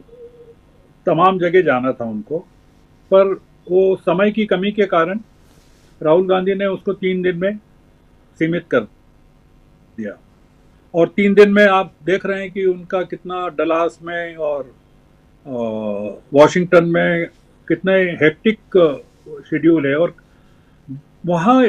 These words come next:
इतने लोग उनसे मिलना चाहते हैं, इतने लोग बात करना चाहते हैं कि मैं आपको बता नहीं सकता कि कितने लोग उनसे मिलना चाहते हैं, बात करना चाहते हैं।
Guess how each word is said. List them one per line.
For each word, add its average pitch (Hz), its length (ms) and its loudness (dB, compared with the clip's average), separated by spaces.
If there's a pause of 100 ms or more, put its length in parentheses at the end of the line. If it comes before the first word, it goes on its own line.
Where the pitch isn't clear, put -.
(120)
इतने 262 440 2
लोग 226 360 4
उनसे 233 280 0
मिलना 214 320 -2
चाहते 202 380 -8
हैं, 220 80 -8
इतने 214 280 -12
लोग 208 200 -8
बात 160 280 -4
करना 165 240 -10
चाहते 143 380 -10
हैं 185 80 -10
कि 180 140 -16
मैं 180 180 -10 (600)
आपको 185 260 -4
बता 180 260 2
नहीं 190 120 -4
सकता 185 320 -4
कि 175 180 -8
कितने 175 260 -6
लोग 170 220 -2
उनसे 170 260 -6
मिलना 156 280 -4
चाहते 147 360 -4
हैं, 160 100 -18
बात 113 240 -8
करना 101 220 -20
चाहते - 160 -20
हैं। - 220 -20